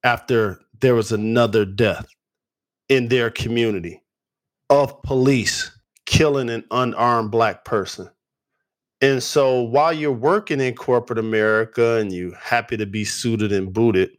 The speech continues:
I was watching the game and I was so proud that while the N B A was playing in the bubble and making all of the sacrifices that we need to make, I just recall being so proud that the N B A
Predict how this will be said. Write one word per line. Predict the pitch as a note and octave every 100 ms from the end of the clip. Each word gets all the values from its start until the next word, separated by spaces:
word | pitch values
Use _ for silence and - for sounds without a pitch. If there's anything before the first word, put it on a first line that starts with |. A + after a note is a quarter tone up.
| _ _ _ _ -
I | D#3
was | F3+ C3+
watching | C#3 F3 - B2+
the | A2
game | G#2+ B2+ D3 A#2 G#2+
and | A#2
I | A#2+
was | A2
so | - - D3+
proud | E3 - C#3 D3 C3 A2+ G2 A2+
that | A2+ G#2+ - _ _ _ _ _ _
while | - B2+
the | A#2+ A2
N | B2 B2
B | B2 A#2+
A | A#2+ A#2+
was | A2
playing | - - B2 A#2+ A#2+
in |
the | A#2+
bubble | A2 A2+ A2 G#2+ A2 A2
and | G2+ G#2+
making | A#2 A#2
all | A2 A2
of | G#2+
the | G#2+
sacrifices | - A#2 - A2 - G#2+ G#2 A#2 G2+ - _ _ _ _ _ -
that | A#2+ G#2+
we | A#2+
need | A#2 A#2 A2
to |
make, | A2+ A2+ A2+ A2+ _ _ _ _ _ _ _ _ _ _ -
I | D#3
just | E3 D#3 C3+
recall | C3+ - D3+ D3 C3 A#2 - _ _ _ _ _ _ _ -
being | C3+ D#3 C#3+
so | - - D#3 F3
proud | E3+ - D#3+ E3 D#3 B2+ G#2+
that | A#2+ A2
the | A#2 -
N | B2 D3
B | C#3 C3+
A | C#3+ B2+ G#2+